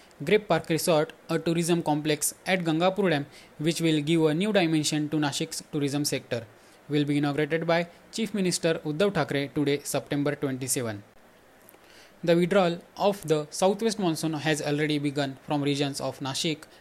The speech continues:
and Dhule, and it is most likely to be completed by September thirty, predicted Srinivas Auntkar, Director, M G M Center for Astronomy and Space Technology, Aurangabad. The film industry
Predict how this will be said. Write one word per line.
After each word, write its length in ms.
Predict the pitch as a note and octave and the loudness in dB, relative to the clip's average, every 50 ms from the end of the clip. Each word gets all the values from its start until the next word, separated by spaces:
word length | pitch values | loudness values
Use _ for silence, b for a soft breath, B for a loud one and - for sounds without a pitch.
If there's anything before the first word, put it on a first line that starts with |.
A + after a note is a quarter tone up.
| B - | B -4
and 180 | G3 G#3 G3+ | -2 -2 0
Dhule, 300 | E3+ D#3 D3 C#3+ C#3+ C#3+ - - | 2 2 2 2 2 0 -4 -4
and 180 | - E3+ E3+ D#3+ | -2 -2 -2 -2
it 200 | C3+ C#3+ C#3+ D3 | -2 -6 -4 -2
is 180 | D#3 D3+ C#3+ D3 | -2 -2 -2 -2
most 320 | D3 D3 D3 D3 - - - - - - | -2 -2 -2 -2 -6 -14 -20 -20 -12 -6
likely 320 | C#3 C3+ C#3+ C#3+ F#3+ G3+ G#3 | -2 -2 -2 0 0 0 0
to 120 | G3+ E3+ | 0 0
be 120 | D3 D#3 D3+ | -2 -2 -4
completed 500 | - C#3 D3 D3 D#3 D3 D#3 C#3+ C#3 C3+ | -4 -6 -6 -4 -6 -4 -4 -4 -2 -2
by 200 | C3 B2+ B2+ - - - | -2 -2 -2 -6 -10 -10
September 440 | - - B2 - - C#3+ C#3+ D3 | -8 -8 -8 -6 -6 -4 -4 -4
thirty, 380 | C#3 - - C3+ A#2+ - A2+ G#2+ - - - B B B B B B B - - | -4 -4 -4 -6 -6 -6 -8 -12 -12 -16 -20 B B B B B B B -16 -8
predicted 540 | C3+ C3+ C#3+ E3 D#3+ - E3+ D#3+ D3+ D#3 B B B B B | -4 -2 0 0 0 2 2 0 0 0 B B B B B
Srinivas 500 | - G3+ G#3 G#3 G3 F#3 F3+ E3+ - - | -6 -4 -2 -2 0 0 0 -2 -2 -2
Auntkar, 480 | E3 F3 F#3 E3+ D#3+ D#3+ D#3 C#3+ C#3+ - - - - D3 | -2 -2 -2 0 0 2 2 0 0 -4 -12 -16 -10 -4
Director, 420 | C#3 C#3+ D#3 D#3 D#3 - D#3 D3 - - | 0 2 2 2 2 0 -4 -4 -2 -4
M 160 | C#3 C#3 C#3+ | -4 -4 -2
G 80 | C#3 D#3 | -2 -2
M 100 | D3+ D3+ | -2 -2
Center 360 | - - C#3 C3 B2+ C3 C3 | -2 -4 -4 -4 -4 -4 -6
for 340 | B2+ - - C#3 B2+ B2 B2 - - - - | -6 -6 -4 -2 -2 -2 -4 -8 -14 -12 -10
Astronomy 580 | B2+ B2 - - F#3+ F#3 E3 D3 C#3 C3+ C3+ - - | -8 -8 -4 -4 -2 -2 -2 -2 -2 -4 -6 -8 -8
and 180 | C#3+ C#3+ C#3 C#3 | -6 -6 -4 -4
Space 280 | - - E3 E3 D#3+ | -4 -2 -2 -2 0
Technology, 600 | - C#3+ B2+ - C#3+ C3+ C3 B2+ A#2 B2+ C3+ B2+ - - | -2 -4 -4 -4 -6 -4 -4 -6 -6 -8 -10 -12 -10 -10
Aurangabad. 580 | C3+ C3 C3+ C3+ C3 C3 B2 A#2 A#2+ G#2 G2+ G2+ - - - - - - - - - - - - - - B B B B B B B B - | -8 -6 -6 -6 -4 -4 -4 -4 -4 -6 -6 -10 -16 -20 -20 -20 -20 -20 -20 -20 -20 -20 -20 -20 -20 -20 B B B B B B B B -2
The 140 | D3+ D#3+ D#3+ | 2 2 2
film 260 | D#3+ - G#3 A3 A3 | 4 4 4 4 4
industry 540 | G#3+ F#3+ F3+ F3+ E3+ - - F3 D#3 D#3+ | 2 4 4 2 2 2 0 0 0 0